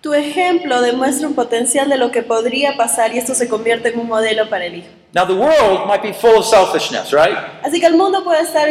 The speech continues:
Speaker 1: lleno de egoísmo, ¿verdad?
Speaker 2: But they know that you also can love and be patient.
Speaker 1: Pero ellos saben que también pueden amar y ser pacientes a pesar de eso.
Speaker 2: That's the way my dad does it.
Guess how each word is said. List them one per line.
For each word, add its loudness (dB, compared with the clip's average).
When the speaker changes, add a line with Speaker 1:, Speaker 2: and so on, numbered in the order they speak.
Speaker 1:
lleno -2
de 2
egoísmo, 0
¿verdad? -2
Speaker 2:
But 0
they 2
know 0
that 0
you 4
also 0
can -4
love 6
and -10
be -4
patient. 2
Speaker 1:
Pero 4
ellos 0
saben 0
que -4
también -2
pueden -2
amar 0
y -2
ser -2
pacientes 0
a -4
pesar -4
de -6
eso. -8
Speaker 2:
That's 0
the 2
way 6
my 4
dad 0
does 6
it. 0